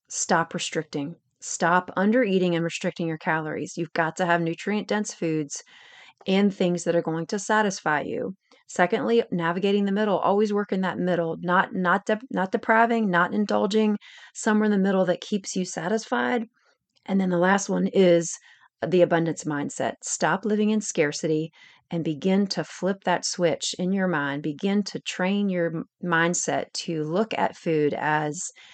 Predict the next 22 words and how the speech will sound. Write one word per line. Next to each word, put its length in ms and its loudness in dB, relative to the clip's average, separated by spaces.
"It's 180 0
available 600 6
to 120 -2
me 240 -2
if 160 -6
I'd 160 -4
like 280 -4
it. 180 -8
I 80 4
don't 220 4
have 300 0
to 120 -4
restrict. 480 -2
I 80 2
don't 140 0
have 220 0
to 100 -4
live 220 4
in 120 -2
scarcity 680 -6
with 160 0
food." 420 -4